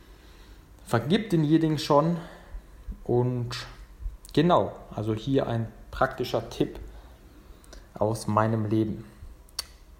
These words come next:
Ich darf weiterlesen. Wenn wir Scheltwort mit Scheltwort vergelten,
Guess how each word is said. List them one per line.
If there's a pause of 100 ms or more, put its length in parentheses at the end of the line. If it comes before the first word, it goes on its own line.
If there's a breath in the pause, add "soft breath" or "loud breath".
(840)
Ich
darf
weiterlesen.
Wenn
wir
Scheltwort (280)
mit
Scheltwort
vergelten,